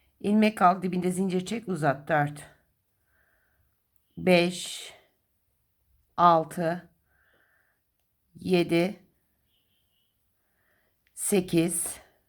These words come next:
Dokuz. Dokuz tane ilmeğimi uzatıp tığımda topladım arkadaşlar.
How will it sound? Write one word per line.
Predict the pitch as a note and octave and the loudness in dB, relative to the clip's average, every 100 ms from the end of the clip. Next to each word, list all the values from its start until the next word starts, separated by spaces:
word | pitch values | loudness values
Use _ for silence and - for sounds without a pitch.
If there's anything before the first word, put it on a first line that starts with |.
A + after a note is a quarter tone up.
| _ _ _ _ _ _ _ _ _ _ _ _ _ _ _ - | _ _ _ _ _ _ _ _ _ _ _ _ _ _ _ 0
Dokuz. | F#3 F3+ C#3+ - - - | 0 2 -4 -6 -16 -8
Dokuz | A#3 A3+ - | -6 -4 0
tane | - F3 G3+ | 2 2 2
ilmeğimi | F#3+ F#3 F3+ E3 E3 A3+ A#3 _ _ _ _ _ _ _ _ _ - | 0 0 2 2 0 -2 -8 _ _ _ _ _ _ _ _ _ -6
uzatıp | G#3+ G#3 G3+ - - | 0 2 2 -2 -6
tığımda | A#3 F#3 E3+ G3+ | 0 0 0 -2
topladım | G#3 F3+ D#3 D3+ D3+ | -4 -4 -2 -2 2
arkadaşlar. | C#3+ C#3+ D3 C#3+ D3 D3 G3+ - | 2 2 0 -4 -2 -2 -2 -4